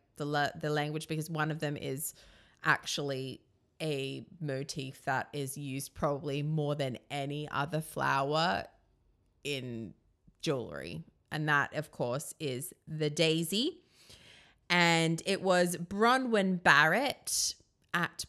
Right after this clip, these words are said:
Bronwyn Barrett, who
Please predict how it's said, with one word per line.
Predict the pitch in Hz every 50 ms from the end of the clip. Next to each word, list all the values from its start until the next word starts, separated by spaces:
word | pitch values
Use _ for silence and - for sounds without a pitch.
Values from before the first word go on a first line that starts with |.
| -
Bronwyn | 190 180 170 165 165 165 165 165
Barrett, | 165 170 170 170 180 196 214 - - - - - - - - - - _ - - - - -
who | - 208 202 190 185 185 180 180 180 175 170